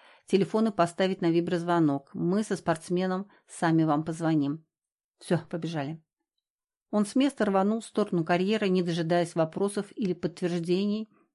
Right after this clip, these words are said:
что его поняли. Сержант легко догнал полковника и пристроился чуть сзади. Через некоторое время Гуров, как и следовало ожидать, с сожалением подумал,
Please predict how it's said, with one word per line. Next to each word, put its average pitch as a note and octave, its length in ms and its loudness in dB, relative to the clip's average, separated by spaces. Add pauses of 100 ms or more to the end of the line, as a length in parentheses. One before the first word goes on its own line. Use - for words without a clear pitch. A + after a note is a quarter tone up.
(360)
что - 180 -6
его E3 140 2
поняли. D#3+ 500 -2 (440)
Сержант A#3 420 4
легко G#3 320 0
догнал E3+ 380 4
полковника G3+ 640 0
и F3+ 40 0
пристроился A#3 600 -2
чуть G#3+ 220 -6
сзади. C3+ 560 -6 (360)
Через F#3 300 0
некоторое G3 380 0
время E3+ 320 4
Гуров, F3 400 0
как F3+ 200 -2
и F3+ 40 -2
следовало E3 400 0
ожидать, E3+ 400 -2
с - 40 -18
сожалением G3 520 -2
подумал, F3+ 640 0